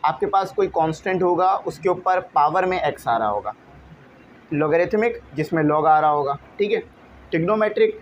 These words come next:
जिसमें जो है वो ट्रिग्नोमेट्री आ रही होगी, ठीक है। अच्छा, अब इनवर्स ट्रिग्नोमेट्रिक,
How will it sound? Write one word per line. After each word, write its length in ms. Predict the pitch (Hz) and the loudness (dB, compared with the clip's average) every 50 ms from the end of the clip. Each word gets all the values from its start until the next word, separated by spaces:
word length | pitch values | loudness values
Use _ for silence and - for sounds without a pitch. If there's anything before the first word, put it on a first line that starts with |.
| - - 139 | -16 -8 -6
जिसमें 280 | 160 160 - 185 180 | -6 -4 -2 -2 0
जो 80 | 180 185 | 2 2
है 60 | 175 | 2
वो 100 | 165 160 | 2 2
ट्रिग्नोमेट्री 600 | - - - 151 165 165 160 156 147 - 147 147 | 0 -2 -2 -2 -2 -2 -2 -4 -4 -2 -2 0
आ 100 | 135 120 | 0 0
रही 160 | 131 113 113 | 0 0 0
होगी, 260 | 113 113 110 110 107 - - - - - - - - | -2 -2 -2 -4 -8 -10 -14 -20 -20 -20 -20 -20 -6
ठीक 140 | - 208 202 | -4 -2 -2
है। 100 | 151 - - - - - - - - - - - - | -2 -4 -6 -14 -20 -20 -20 -20 -20 -20 -12 -8 -8
अच्छा, 340 | 131 - - 123 104 - - - - - | -8 -6 -4 -6 -6 -6 -8 -8 -2 0
अब 480 | 170 180 170 190 196 196 196 175 - - | 0 2 2 2 2 2 2 0 0 -2
इनवर्स 360 | 190 185 196 196 226 220 - - | -2 0 0 0 0 -2 -2 -4
ट्रिग्नोमेट्रिक, 560 | 202 151 165 160 151 139 127 - 127 117 | -4 -2 -2 -2 -2 -4 -6 -6 -8 -10